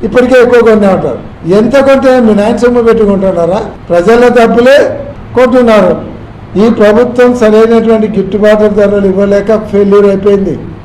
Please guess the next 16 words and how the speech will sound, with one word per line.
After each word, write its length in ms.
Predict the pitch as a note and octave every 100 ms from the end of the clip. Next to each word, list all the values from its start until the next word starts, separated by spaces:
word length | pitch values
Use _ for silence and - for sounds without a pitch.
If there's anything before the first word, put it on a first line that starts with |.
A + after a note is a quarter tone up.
| - - E3
రైతులకు 600 | F#3+ A3+ A#3 B3 A#3+ A#3+
ఇస్తానన్నటువంటి 1000 | - A3+ A3 A3+ A3 A3 A3 G#3+ G#3+ A#3+
ఇరవై 400 | A#3 G3+ G#3+ G#3+
వేల 220 | G#3+ G#3+ G3+
రూపాయలు 360 | G#3 A3 G#3+ G#3
ఇవ్వలేక 420 | G3+ G#3 G#3+ A3
ఫెయిల్యూర్ 400 | G#3 G#3+ G3+ G#3
అయింది. 340 | G#3 G#3 F3 - - - - -
సరిగా 420 | F#3+ A#3 B3+ C4 B3 G#3+ G#3+ F#3+
ఎరువుల 300 | G#3+ A#3+ B3
పంపిణీ 640 | A#3+ G#3 G3+ G#3 A3+ A#3
కూడా 440 | A3+ A#3 A#3 G#3+ G#3+
చేయలేక 580 | G#3+ G#3 G3+ G#3+ B3 B3+ - - - - E3
దాంట్లో 340 | F#3 A3+ A#3+
ఫెయిల్యూర్ 360 | A#3+ A3+ A3+ A3+
అయిపోయింది. 480 | G#3+ G#3 G3 D#3+